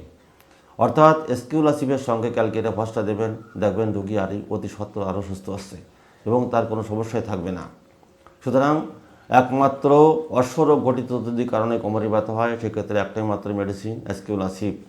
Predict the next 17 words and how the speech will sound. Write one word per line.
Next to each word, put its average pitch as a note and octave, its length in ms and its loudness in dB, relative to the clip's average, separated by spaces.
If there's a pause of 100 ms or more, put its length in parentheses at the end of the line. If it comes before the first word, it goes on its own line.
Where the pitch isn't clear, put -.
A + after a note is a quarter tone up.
(200)
এটা G#2 120 -2
মনে G2+ 180 0
রাখবেন। F#2+ 380 -4 (480)
এসকিউলাসিপ A#2 600 -2
প্রয়োগ G#2 240 2
করার G2+ 280 0
পরে G2+ 200 -2
দেখবেন G2 320 -4
তার G2+ 140 -2
ব্যথাটা F#2 300 -2
আস্তে F#2+ 220 -6
আস্তে, F#2+ 160 -8
আস্তে F#2+ 200 -6
আস্তে G2+ 200 -10 (360)
ক্লিয়ার G#2+ 240 2
হয়ে F#2+ 140 0
যাচ্ছে। - 320 -10